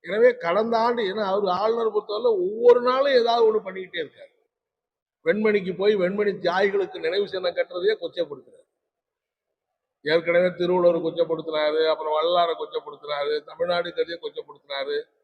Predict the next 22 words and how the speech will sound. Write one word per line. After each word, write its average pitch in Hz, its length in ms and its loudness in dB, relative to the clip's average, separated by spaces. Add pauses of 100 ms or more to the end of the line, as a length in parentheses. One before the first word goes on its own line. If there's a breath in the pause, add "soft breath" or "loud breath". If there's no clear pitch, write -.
(240)
இப்ப 226 160 2
வெண்மணி 254 400 4
தியாகிகளுக்கு 220 580 4
இவ்வளவு 208 300 2
நினைவாக 208 440 0
கட்டுறதையே 190 480 -4
கொச்சைப்படுத்துறாரு. 143 720 -12 (120)
எனவே 233 320 -2
ஆளுநர் 202 580 0 (520)
சட்டமன்ற 190 480 0
கூட்டத்துல 156 480 -4 (760)
அவருக்கு 151 360 0
என்ன 208 200 0 (320)
அது, 196 180 2 (120)
அ-, 170 240 2
அரசாங்கம் 196 500 0
அதை 175 200 4
உரை 185 260 -2
அளிக்கிறாங்க, 165 400 -4
அந்த 247 200 -8
உரையை 185 320 -2
படிச்சு 165 440 -10